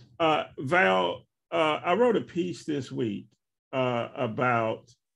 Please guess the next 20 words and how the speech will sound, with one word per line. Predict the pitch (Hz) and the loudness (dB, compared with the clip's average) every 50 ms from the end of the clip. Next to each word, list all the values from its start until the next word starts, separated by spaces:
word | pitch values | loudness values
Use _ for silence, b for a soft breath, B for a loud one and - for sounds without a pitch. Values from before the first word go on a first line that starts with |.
| _ _ _ _ _ _ _ _ | _ _ _ _ _ _ _ _
uh, | - 135 123 120 113 113 117 117 - - - | -2 0 0 0 0 0 -2 -4 -6 -8 -10
the | 151 135 139 | -6 -6 -4
speech | 123 - - - - 151 131 123 120 120 - - - - | -6 -6 -10 -6 -4 -2 -2 0 -2 -4 -8 -12 -6 -2
that, | 127 120 113 - - _ _ _ _ _ _ _ _ _ - | 0 0 0 -2 -6 _ _ _ _ _ _ _ _ _ -10
uh, | 123 107 - - - - | -10 -10 -10 -14 -16 -16
the | 156 123 - - | -14 -14 -14 -10
President | - - 143 135 123 123 117 120 120 | -4 -2 0 0 0 0 -2 -2 -2
Biden | 120 117 113 110 104 110 | -2 -2 -2 -2 -4 -4
gave, | 101 110 104 104 107 110 113 123 - _ _ _ _ _ _ _ _ _ _ _ _ _ _ _ _ 156 | -6 -4 -4 -4 -4 -6 -8 -10 -14 _ _ _ _ _ _ _ _ _ _ _ _ _ _ _ _ -2
but | 202 180 175 | 0 2 2
I | - - | 2 2
also | 202 208 233 254 269 - - 214 185 175 | 2 4 4 4 4 2 2 2 2 2
wanted | 160 160 160 160 156 143 - | 2 2 2 0 0 0 -2
to | 135 135 | -2 -4
frame | - - - 151 143 147 147 143 139 | -4 -4 -2 2 2 2 2 2 0
it | 135 139 - - _ _ _ | 0 -2 -4 -8 _ _ _
in | 147 147 139 135 127 - | -2 0 0 0 -2 -4
historical | - 120 143 135 131 - - 151 135 135 135 147 - | -6 -4 -4 -4 -2 0 2 2 2 2 0 -2 -4
context | - - 147 127 120 117 120 123 113 107 - - - - | -2 -2 -2 -2 -2 -2 -2 -4 -6 -6 -8 -12 -12 -6
too. | - 185 160 123 107 101 98 101 | -4 -2 -2 0 -2 -2 -4 -6